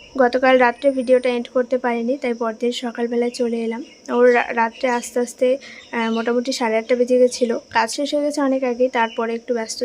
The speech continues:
ছিল। আর, আহ, এখান থেকে খাওয়া দাওয়া করে ও বাড়িতে গেছে, তখন সাড়ে নটা পৌনে দশটা মতো বাজে। তো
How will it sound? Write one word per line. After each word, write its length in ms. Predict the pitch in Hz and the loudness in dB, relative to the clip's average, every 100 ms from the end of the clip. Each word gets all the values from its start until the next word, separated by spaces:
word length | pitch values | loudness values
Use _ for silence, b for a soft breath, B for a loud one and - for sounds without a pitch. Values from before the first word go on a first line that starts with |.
| 240 | -6
ছিল। 180 | 240 226 B B B B | -6 -6 B B B B
আর, 280 | - 226 226 220 | 2 2 2 0
আহ, 140 | 214 - | -4 -2
এখান 220 | 240 247 | -4 -2
থেকে 180 | 262 269 | 2 2
খাওয়া 240 | 254 247 233 | 2 -2 0
দাওয়া 180 | 240 | -2
করে 160 | 240 247 | 0 0
ও 40 | 240 | 2
বাড়িতে 320 | 226 220 233 | 0 -4 -6
গেছে, 200 | 226 226 285 | -6 -8 -8
তখন 200 | 254 247 | -6 -4
সাড়ে 220 | 240 220 | -4 -6
নটা 180 | 220 233 | -4 -8
পৌনে 200 | 233 220 | -8 -8
দশটা 280 | 220 220 240 | -8 -8 -6
মতো 200 | 226 226 | -6 -6
বাজে। 300 | 226 220 240 294 B B | -6 -8 -10 -14 B B
তো 60 | B | B